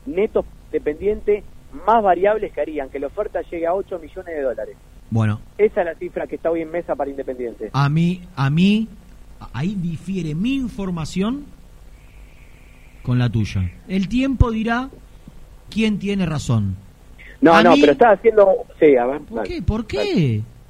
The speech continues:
Speaker 1: Porque, porque te parás del otro
Speaker 2: Vos me,
Speaker 1: día a
Speaker 2: no, vos no,
Speaker 1: propósito,
Speaker 2: no
Speaker 1: a
Speaker 2: te importa que te
Speaker 1: propósito,
Speaker 2: pare del otro lado. Yo, no
Speaker 1: sí.
Speaker 2: competimos, vos contra mí no competís. No hay competencia acá.
Speaker 1: No,
Speaker 2: Sería una
Speaker 1: no,
Speaker 2: competencia
Speaker 1: yo, yo,
Speaker 2: desleal.
Speaker 1: no,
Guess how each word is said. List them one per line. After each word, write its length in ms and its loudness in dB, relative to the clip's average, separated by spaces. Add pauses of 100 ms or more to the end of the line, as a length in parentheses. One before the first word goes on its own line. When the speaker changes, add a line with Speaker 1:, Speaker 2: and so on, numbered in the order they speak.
(360)
Speaker 1:
Porque, 320 2
porque 320 2
te 40 0
parás 220 2
del 100 0
otro 160 2
Speaker 2:
Vos 100 2
me, 80 0
Speaker 1:
día 80 0
a 40 0
Speaker 2:
no, 200 -4
vos 260 -2
no, 200 -10
Speaker 1:
propósito, 100 -4
Speaker 2:
no 60 0
Speaker 1:
a 100 -2
Speaker 2:
te 80 -8
importa 420 0
que 100 0
te 60 0
Speaker 1:
propósito, 140 -4
Speaker 2:
pare 160 -4
del 80 -4
otro 100 -4
lado. 120 -4
Yo, 120 -6 (240)
no 100 -6
Speaker 1:
sí. 40 -8
Speaker 2:
competimos, 500 0
vos 140 0
contra 240 -6
mí 80 -8
no 100 -4
competís. 640 0
No 80 2
hay 80 0
competencia 640 -2 (220)
acá. 420 -2
Speaker 1:
No, 60 0
Speaker 2:
Sería 140 6
una 80 4
Speaker 1:
no, 80 0
Speaker 2:
competencia 400 -4
Speaker 1:
yo, 40 -4
yo, 60 2
Speaker 2:
desleal. 400 -4 (120)
Speaker 1:
no, 120 -10